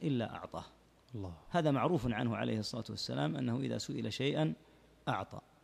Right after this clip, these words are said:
Speaker 2: نعم.
Speaker 1: ومعنى كون هذا الجود يزيد في رمضان، لا شك أن هذا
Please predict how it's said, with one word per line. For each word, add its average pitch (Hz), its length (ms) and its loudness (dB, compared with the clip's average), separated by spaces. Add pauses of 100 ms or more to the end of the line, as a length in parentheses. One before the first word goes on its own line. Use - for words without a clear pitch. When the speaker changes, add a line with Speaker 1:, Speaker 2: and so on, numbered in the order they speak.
(380)
Speaker 2:
نعم. 110 100 0
Speaker 1:
ومعنى 156 340 4
كون 147 320 4
هذا 113 480 0 (1200)
الجود 123 500 2
يزيد 127 360 4
في 127 140 0
رمضان، 123 560 4 (380)
لا 151 140 2
شك 139 260 -4
أن 123 200 -4
هذا 131 460 -2